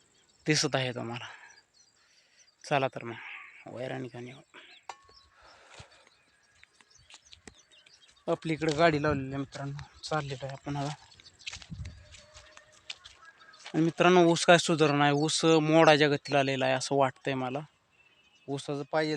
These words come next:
तसा हीच होईना, ऊस मोडाच्या गतीला आलेला आहे मित्रांनो. चला तर मग. बघूया त्याचं काय आहे, होतंय ते, आणि बघू मग परत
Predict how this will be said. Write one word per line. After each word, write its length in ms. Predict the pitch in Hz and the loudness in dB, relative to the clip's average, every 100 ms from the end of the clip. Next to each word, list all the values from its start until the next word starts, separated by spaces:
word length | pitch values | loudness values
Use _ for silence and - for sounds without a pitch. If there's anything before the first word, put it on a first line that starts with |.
| 143 | -6
तसा 180 | 143 151 | -10 -10
हीच 220 | 143 143 - | -8 -12 -12
होईना, 260 | 135 123 123 - - _ _ _ _ _ _ _ | -14 -14 -16 -20 -20 _ _ _ _ _ _ _
ऊस 100 | 147 - | -6 -2
मोडाच्या 380 | 160 156 143 143 | 2 2 2 0
गतीला 300 | 135 139 131 | -6 -6 -6
आलेला 240 | 123 120 | -6 -8
आहे 40 | |
मित्रांनो. 680 | 120 - 127 123 - - - - | -12 -14 -18 -20 -20 -20 -20 -4
चला 160 | 151 139 | -4 -4
तर 180 | - 123 | -8 -14
मग. 240 | 127 - _ _ _ _ _ - | -16 -20 _ _ _ _ _ -12
बघूया 320 | 131 151 165 | -4 -2 0
त्याचं 200 | 147 143 | -2 -6
काय 280 | 139 139 135 | -6 -8 -6
आहे, 160 | 135 135 | -8 -8
होतंय 340 | 139 135 139 | -10 -8 -8
ते, 200 | 131 147 139 | -8 -10 -14
आणि 420 | 139 127 131 131 135 120 _ 147 | -14 -10 -10 -10 -12 -16 _ -4
बघू 200 | 143 127 | -4 -4
मग 160 | 120 | -8
परत 240 | 117 123 | -12 -16